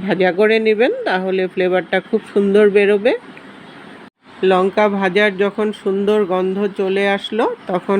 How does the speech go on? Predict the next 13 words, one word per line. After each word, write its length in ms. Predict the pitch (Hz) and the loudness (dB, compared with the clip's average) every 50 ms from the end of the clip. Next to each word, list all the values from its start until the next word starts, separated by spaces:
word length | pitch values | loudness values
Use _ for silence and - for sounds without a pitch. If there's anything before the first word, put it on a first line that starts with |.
| 190 - - | 0 -2 -2
সামান্য 360 | 202 175 175 185 190 190 190 190 185 185 | -4 -2 0 0 0 0 0 0 -2 -2
পরিমাণে 440 | 202 196 196 196 190 196 190 196 196 180 - 185 | 0 0 2 2 0 0 0 0 0 -2 0 -2
কালো 220 | 175 165 170 180 180 165 | -2 0 0 -4 -2 -2
জিরা 220 | 196 196 202 202 190 185 | -2 0 0 -2 -2 -2
দিয়ে 160 | 214 214 220 196 220 | -2 -2 -2 -2 -2
দিলাম। 220 | 220 233 269 415 508 - - - - - - - - - - - - - - - - - - - | -2 -2 -2 -4 -4 -10 -20 -20 -20 -20 -20 -20 -20 -20 -20 -20 -20 -20 -20 -20 -20 -20 -14 -4
কালো 260 | - 190 185 190 196 202 185 | 0 0 0 2 0 -2 -2
জিরাটাও 440 | 208 214 208 214 214 202 226 220 220 226 226 | -2 -2 -2 -2 -2 -2 -2 0 0 0 -2
একটু 200 | 208 - - 240 233 214 220 | -4 -6 -4 -4 -4 -2 0
ভাজা 260 | 226 214 202 214 220 208 214 | -2 0 2 2 0 2 2
করে 180 | 233 226 233 233 | 2 4 4 2
নিলাম। 320 | 226 226 233 233 247 277 - - - - - - - - - - - - - - - - - - - | 2 0 0 0 0 0 0 -4 -8 -20 -20 -20 -20 -20 -20 -20 -20 -20 -20 -20 -20 -20 -18 -6 -2
কালো 220 | 190 185 190 196 | 0 2 4 4